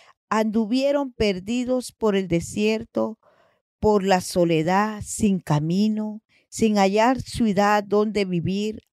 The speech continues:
hambrientos y sedientos. Su alma desfallecía en ellos. Entonces clamaron en su angustia y los libró de sus aflicciones.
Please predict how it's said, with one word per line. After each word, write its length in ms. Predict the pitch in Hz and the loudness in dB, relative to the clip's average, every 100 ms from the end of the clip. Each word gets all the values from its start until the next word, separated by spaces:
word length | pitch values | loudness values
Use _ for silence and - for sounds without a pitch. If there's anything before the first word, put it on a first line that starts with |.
| _ - | _ -2
hambrientos 1080 | 151 156 139 170 196 220 233 - 226 - _ | 0 2 -2 0 0 0 -4 -6 -8 -8 _
y 160 | 180 | -6
sedientos. 840 | - 156 151 170 180 180 185 190 - _ _ - _ | -2 -2 0 -2 -2 -4 -8 -8 -14 _ _ -20 _
Su 340 | - 233 214 | -4 -2 2
alma 320 | 220 254 254 | 0 0 0
desfallecía 1120 | 233 202 180 175 175 165 151 - 220 220 208 - | 0 -2 -2 -2 0 0 -4 -4 -2 0 -2 -4
en 240 | - 165 160 | -2 0 0
ellos. 560 | 185 196 196 202 - _ _ _ _ | -2 -2 -4 -10 -14 _ _ _ _
Entonces 920 | - 226 220 - 285 320 294 302 285 - | 0 0 0 0 0 2 -4 -4 -6 -4
clamaron 800 | 208 180 175 190 208 208 214 247 | 0 2 4 2 2 0 -4 -6
en 220 | 180 185 | -4 -4
su 180 | 175 170 | 0 0
angustia 840 | 160 165 175 214 - - 226 233 - _ _ _ _ | 0 0 -2 -2 -4 -2 -2 -4 -12 _ _ _ _
y 200 | 247 269 | 0 2
los 340 | 247 185 185 | 4 2 0
libró 600 | 170 170 156 165 185 196 196 | -2 -2 0 0 2 0 -2
de 140 | 180 | -6
sus 280 | - 165 - | -4 -8 -8
aflicciones. 1080 | - 139 - 139 - - 156 160 156 139 - | -6 -6 -4 -10 -10 -6 0 2 2 -4 -10